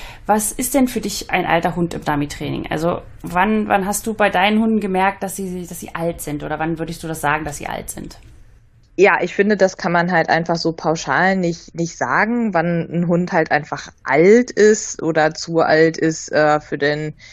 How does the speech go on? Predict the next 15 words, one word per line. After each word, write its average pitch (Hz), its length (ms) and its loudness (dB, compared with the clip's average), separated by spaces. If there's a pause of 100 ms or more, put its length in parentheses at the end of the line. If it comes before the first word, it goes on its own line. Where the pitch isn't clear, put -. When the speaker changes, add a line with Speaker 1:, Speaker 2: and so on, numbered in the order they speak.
(160)
Speaker 2:
ja, 147 220 0
Leistungsbereich. 180 1400 0
Äh, 143 100 -2
bei 143 180 0
meinen 156 360 0
Hunden 180 200 0
hab 160 140 -2
ich's 165 160 -4
halt 160 160 0
einfach 160 280 -6
gemerkt, 156 720 -4
ähm, 160 340 -2 (360)
dass 151 240 0
ich, 151 440 -2
äh, 147 480 2